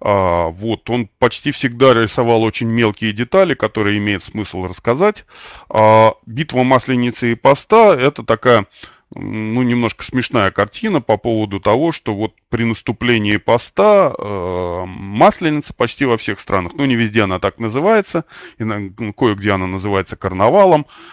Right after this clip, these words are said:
А, ну, смысл в том, что вот, э, с одной стороны, люди,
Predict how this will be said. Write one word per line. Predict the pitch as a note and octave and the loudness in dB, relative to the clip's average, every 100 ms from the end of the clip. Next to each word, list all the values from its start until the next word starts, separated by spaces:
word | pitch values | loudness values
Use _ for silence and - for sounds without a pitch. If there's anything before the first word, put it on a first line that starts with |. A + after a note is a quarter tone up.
| - | -16
А, | - G#2+ G#2 G#2 | 0 4 4 4
ну, | D3+ D#3+ | 2 -2
смысл | - E3+ D#3 D#3+ | 0 -2 0 -4
в | D3 | 2
том, | A3 F#3+ | 0 0
что | - D3 C3+ | -2 0 0
вот, | A#2 D3+ - _ A#2+ | 0 -2 -4 _ -2
э, | B2 A#2+ A#2 A2+ A#2 E2+ | 2 4 2 0 -4 -8
с | - D3 | -2 2
одной | C3 D#3+ C#3+ | 4 4 2
стороны, | - B2 A#2 A2 A2 G#2 G2 F#2+ - | 2 4 4 4 2 2 0 -4 -10
люди, | G2 A#2 B2 G2+ G#2+ G#2 G2+ F#2+ | -6 -4 -4 -2 0 2 4 2